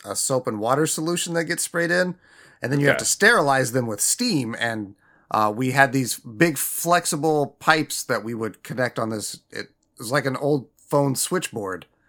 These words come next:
Speaker 1: Uh, but they were very, very thick. Uh, and it was, dude, it's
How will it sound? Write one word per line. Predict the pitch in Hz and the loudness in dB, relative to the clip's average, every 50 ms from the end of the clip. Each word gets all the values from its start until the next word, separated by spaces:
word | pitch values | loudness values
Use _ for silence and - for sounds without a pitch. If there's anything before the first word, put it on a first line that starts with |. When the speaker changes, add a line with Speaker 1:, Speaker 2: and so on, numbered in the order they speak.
| _ _ _ _ _ _ - | _ _ _ _ _ _ -4
Speaker 1:
Uh, | - 98 95 | -4 -4 -4
but | 92 - 123 | -4 -4 0
they | - 190 | 2 4
were | 185 170 | 4 4
very, | 143 127 233 285 285 269 220 | 6 6 6 6 6 4 4
very | 165 214 220 180 139 | 4 4 4 4 2
thick. | 123 - - - 185 156 113 92 - - - _ _ _ - | -2 -6 -4 2 2 2 2 0 -6 -16 -20 _ _ _ -6
Uh, | - 104 95 90 87 87 85 82 80 80 - - - | -2 -2 0 0 0 0 0 -2 -4 -4 -8 -8 -4
and | - 160 190 | -2 0 0
it | 196 160 | 0 0
was, | 190 151 - - | 0 -2 -2 -4
dude, | - 160 247 240 180 - - - _ _ _ _ _ _ _ - | -4 -4 -2 0 0 -2 -4 -12 _ _ _ _ _ _ _ 2
it's | - 220 208 - - - - | 2 4 4 4 2 2 0